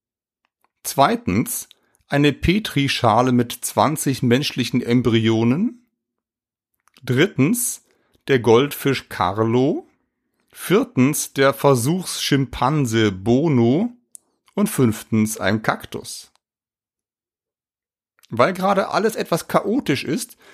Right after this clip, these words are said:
kannst du immer nur einen aus dieser Auswahl auf einmal retten, danach dann den nächsten. Durch das zunehmende Feuer ist natürlich immer die Frage, ob es einen danach überhaupt geben wird.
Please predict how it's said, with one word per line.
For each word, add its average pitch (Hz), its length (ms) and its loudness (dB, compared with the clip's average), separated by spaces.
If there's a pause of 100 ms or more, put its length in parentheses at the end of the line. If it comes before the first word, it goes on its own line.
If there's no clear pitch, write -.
(120)
kannst 220 320 -2
du - 40 2
immer 233 240 2
nur 220 320 2
einen 165 540 2
aus 139 240 -2
dieser 143 340 0
Auswahl 120 560 2
auf 123 200 -4
einmal 156 340 2
retten, 180 480 0 (220)
danach 175 400 -2
dann 156 200 -2
den 160 160 0
nächsten. 160 600 -4 (720)
Durch 165 180 -2
das 165 320 -2
zunehmende 170 800 2
Feuer 180 480 -2
ist 151 200 -8
natürlich 170 540 -2
immer 185 200 0
die 160 120 -4
Frage, 143 640 0
ob 143 140 -2
es 156 140 0
einen 139 320 -4
danach 139 500 2
überhaupt 117 440 2
geben 151 340 -2
wird. 92 340 0